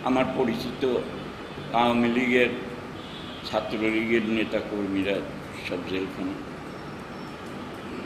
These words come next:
আমার বিরুদ্ধে কোনো অ্যালিগেশন দাঁড় করতে পারে নাই বিধায়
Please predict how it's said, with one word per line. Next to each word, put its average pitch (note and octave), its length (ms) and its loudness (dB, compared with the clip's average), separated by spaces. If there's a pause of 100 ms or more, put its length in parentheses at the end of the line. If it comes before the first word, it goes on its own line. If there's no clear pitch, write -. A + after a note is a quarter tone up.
(140)
আমার D#3 220 10
বিরুদ্ধে E3+ 460 10
কোনো F#3+ 720 6 (120)
অ্যালিগেশন D#3+ 640 10 (460)
দাঁড় C#3 240 10 (100)
করতে C#3+ 280 4
পারে A#2 300 6
নাই B2+ 240 4 (420)
বিধায় C3+ 460 10